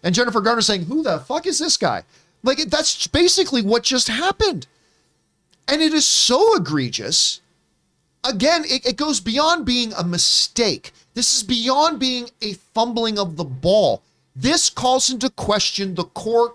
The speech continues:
competency of what these guys are doing. So much so that I've gotta believe there must be some very key information behind the scenes that we don't know about yet.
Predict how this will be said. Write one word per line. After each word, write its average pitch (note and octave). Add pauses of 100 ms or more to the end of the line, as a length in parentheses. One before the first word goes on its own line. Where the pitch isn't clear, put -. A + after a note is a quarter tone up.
competency F#3+ (720)
of A3
what B3+
these B3+
guys B3
are A#3+
doing. D#4 (180)
So -
much F4+
so -
that C#4
I've F#3+
gotta E4+
believe B3
there G#3+
must G#3+
be A3+
some G3
very G#3+
key G#3
information F#3
behind E3
the D#3+
scenes D#3
that D3
we C#3+
don't C3+
know C3
about A2
yet. F#2+